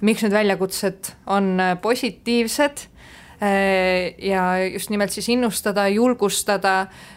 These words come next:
ja anda endast kõik olenev selleks, et, ähm, et tekitada selles inimeses, kes sinna koolitusse tuli, see motivatsioon, et võib-olla see ongi see, mida ma teha tahan.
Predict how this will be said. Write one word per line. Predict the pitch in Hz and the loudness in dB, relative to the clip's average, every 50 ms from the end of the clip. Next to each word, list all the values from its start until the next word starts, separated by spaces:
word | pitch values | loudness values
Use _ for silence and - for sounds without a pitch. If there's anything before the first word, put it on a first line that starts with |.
| - | -8
ja | - 196 196 202 | -4 -2 0 2
anda | 208 202 202 214 | 2 2 2 2
endast | 233 226 202 196 - - | 2 0 0 -2 -2 -4
kõik | - 196 190 - | -4 -4 -2 0
olenev | 208 202 196 190 185 185 185 | 0 0 0 0 0 -2 -2
selleks, | 175 220 214 196 185 175 - - - | -2 -2 0 0 0 -2 -2 -6 -4
et, | 202 185 180 180 - - - - | -2 -2 -4 -4 -8 -18 -6 -4
ähm, | 202 190 185 185 180 180 180 180 180 180 180 180 180 175 175 165 - - - - - - - - - - - - - - - - | -2 0 0 0 0 0 -2 -2 -2 -4 -4 -4 -4 -6 -8 -10 -12 -16 -20 -20 -20 -20 -20 -20 -20 -20 -20 -20 -20 -18 -6 -6
et | 190 180 - | -6 -4 0
tekitada | - 254 254 226 196 180 - 190 185 190 | -2 -2 -2 -2 -6 -4 -2 -2 -2 -2
selles | 180 190 185 180 185 190 185 - - | -2 -2 -2 -2 -2 -2 -2 -4 -2
inimeses, | - 202 202 208 202 190 190 196 190 - | -2 0 0 0 0 0 -2 -4 -6 -8
kes | - 190 - | -8 -8 -6
sinna | 202 196 190 | -6 -6 -2
koolitusse | 185 202 196 190 190 - 185 - - 202 | 0 0 0 0 -2 -4 -8 -8 -6 -4
tuli, | 254 262 233 190 | -4 -4 -4 -4
see | 180 202 | -2 -2
motivatsioon, | 180 180 175 175 202 180 185 185 - - 269 226 180 160 | -2 -2 -2 -4 -4 -4 -4 -4 -4 -4 -4 -4 -6 -8
et | 160 - | -6 -2
võib-olla | 196 208 202 - 202 214 214 208 196 190 | 0 0 2 2 2 2 2 2 2 0
see | - - 208 202 | 0 0 2 4
ongi | 208 220 214 202 185 190 | 4 4 4 2 0 0
see, | 180 220 220 | 0 0 2
mida | 196 190 185 208 196 | 0 0 0 -2 -2
ma | 202 | -2
teha | 196 220 202 214 202 | -4 -4 -6 -4 -6
tahan. | 262 254 220 170 175 | -6 -8 -8 -8 -8